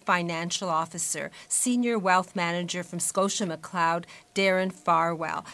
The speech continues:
And he usually tries to help us cope with our money matters and have a perspective. In fact, I, I've begun to call him my personal G P S when it comes to money matters. And it seems that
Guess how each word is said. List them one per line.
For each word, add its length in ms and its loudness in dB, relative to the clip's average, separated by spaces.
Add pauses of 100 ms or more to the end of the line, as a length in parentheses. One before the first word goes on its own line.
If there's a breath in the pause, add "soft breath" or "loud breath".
(180 loud breath)
And 160 2
he 260 -2
usually 380 -2
tries 460 2
to 120 -8
help 300 0
us 160 -4
cope 400 -4
with 120 -4
our 140 2
money 320 2
matters 480 0 (240 loud breath)
and 180 0
have 240 2
a 80 -2
perspective. 800 0 (220 loud breath)
In 160 -2
fact, 320 6
I, 360 2
I've 140 -8 (160)
begun 360 -2
to 60 -8
call 300 2
him 200 -2
my 180 0
personal 520 -4
G 180 -6
P 240 -6
S 240 0
when 140 -4
it 100 -12
comes 440 -4
to 140 -4
money 320 0
matters. 520 -2 (280 loud breath)
And 300 4
it 160 -4
seems 380 4
that 240 2